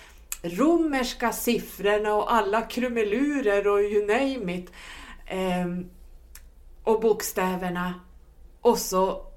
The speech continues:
den här gubben som jag då trodde var Gud, det var ju Pythagoras som kontaktade mig. Oh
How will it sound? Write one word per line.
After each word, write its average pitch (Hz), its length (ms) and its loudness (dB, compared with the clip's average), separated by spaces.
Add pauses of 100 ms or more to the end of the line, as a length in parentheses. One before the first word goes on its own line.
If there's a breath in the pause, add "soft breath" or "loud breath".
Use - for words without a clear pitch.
(280)
den 208 220 0
här 165 300 0
gubben 170 500 0
som 180 200 -6
jag 160 120 -4
då 165 100 0
trodde 165 400 -4
var 156 260 -4
Gud, 151 360 -6 (840)
det 190 240 -8
var 190 140 -6
ju 202 220 -2
Pythagoras 220 1400 -2
som 147 160 -12
kontaktade - 880 -16
mig. - 360 -16 (1000)
Oh 339 600 2